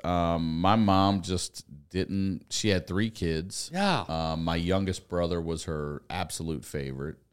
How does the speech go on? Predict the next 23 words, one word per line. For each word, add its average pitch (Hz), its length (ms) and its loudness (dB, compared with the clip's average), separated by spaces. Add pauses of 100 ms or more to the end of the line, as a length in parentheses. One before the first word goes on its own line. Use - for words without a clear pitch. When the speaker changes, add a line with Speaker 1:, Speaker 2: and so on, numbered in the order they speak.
Speaker 1:
Um, 71 420 -8
so - 180 2
when 110 160 6
my 135 160 8
parents 120 680 2 (320)
split, - 600 2
they 90 80 0
went 87 200 2
to - 60 -4
court. 98 420 2 (380)
Speaker 2:
Yeah. 127 400 2 (120)
Speaker 1:
Um, 85 580 6 (140)
and 87 300 4
my 85 160 6
dad, 85 600 4
you 85 140 -2
know, 85 160 2
was 82 140 0
here 80 240 0
with 80 80 -2
my 80 240 2
grandma, 76 600 0
my 76 220 0